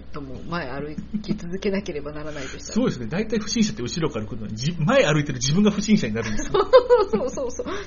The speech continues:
Speaker 1: えらいことになると思う。うん。
Speaker 2: なるほどね。
Speaker 1: うん。
Speaker 2: なるほど、なるほど。やはりその、今一度、
Speaker 1: うん。
Speaker 2: 自らを顧みて、
Speaker 1: はいはい。
Speaker 2: より良いメタの世界に
Speaker 1: うん。
Speaker 2: 突入する、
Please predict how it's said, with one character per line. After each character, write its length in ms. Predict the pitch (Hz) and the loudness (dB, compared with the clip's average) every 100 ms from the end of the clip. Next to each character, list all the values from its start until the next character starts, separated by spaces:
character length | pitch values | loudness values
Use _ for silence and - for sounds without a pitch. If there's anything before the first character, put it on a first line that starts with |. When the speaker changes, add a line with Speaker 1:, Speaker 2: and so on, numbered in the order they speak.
| - | -6
Speaker 1:
え 80 | 226 | 0
ら 160 | 262 370 | 2 2
い 60 | |
こ 120 | - | 0
と 120 | 202 220 | -2 -2
に 60 | |
な 100 | 208 | 2
る 140 | 302 185 | 0 0
と 80 | |
思 80 | 180 | -6
う。 180 | 170 170 - - - - - - | -8 -10 -12 -12 -12 -14 -14 -12
う 300 | 330 285 - | -10 -8 -6
ん。 20 | |
Speaker 2:
な 120 | 113 | -6
る 80 | 110 | -6
ほ 120 | 110 | -8
ど 100 | - | -8
ね。 320 | 110 127 107 - | -6 -4 -6 -8
Speaker 1:
う 60 | |
ん。 380 | 165 156 104 104 | -10 -10 -10 -10
Speaker 2:
な 120 | 95 | -12
る 60 | 87 | -12
ほ 140 | 107 98 | -12 -10
ど、 80 | |
な 80 | 95 | -10
る 60 | 90 | -12
ほ 80 | 85 | -12
ど。 60 | - - - - - - - - - | -14 -16 -14 -14 -12 -14 -14 -14 -8
や 80 | 147 | -4
は 60 | 175 | -2
り 140 | 107 | -4
そ 140 | 110 | -6
の、 200 | 107 104 - - - - - - - - - - - - - - | -6 -6 -8 -14 -14 -14 -14 -14 -14 -14 -14 -14 -16 -16 -14 -6
今 240 | 165 143 101 | -4 -2 -4
一 180 | 104 104 | -6 -8
度、 140 | 104 - - 165 | -10 -12 -14 -12
Speaker 1:
う 60 | |
ん。 220 | 165 143 - - 139 | -12 -12 -14 -12 -4
Speaker 2:
自 260 | 156 143 - 110 | -2 -2 -6 -8
ら 120 | 92 | -8
を 60 | |
顧 180 | - - 151 | -6 -4 -2
み 240 | 147 135 | -2 -4
て、 180 | - - - - | -6 -12 -14 -12
Speaker 1:
は 160 | 180 | -10
い 100 | - - | -10 -12
は 120 | - | -6
い。 20 | |
Speaker 2:
よ 140 | 131 147 | 0 2
り 100 | 160 | 4
良 120 | 190 | 4
い 80 | 110 | 2
メ 160 | 120 | 0
タ 120 | 143 127 | 0 0
の 80 | |
世 140 | 107 113 | -2 -4
界 200 | 117 101 | -4 -4
に 180 | 101 - | -6 -8
Speaker 1:
う 60 | 170 | -10
ん。 220 | 156 - | -8 -10
Speaker 2:
突 260 | - 110 135 | -10 -8 -4
入 160 | 135 127 | -4 -4
す 140 | 131 | -4
る、 200 | 127 | -4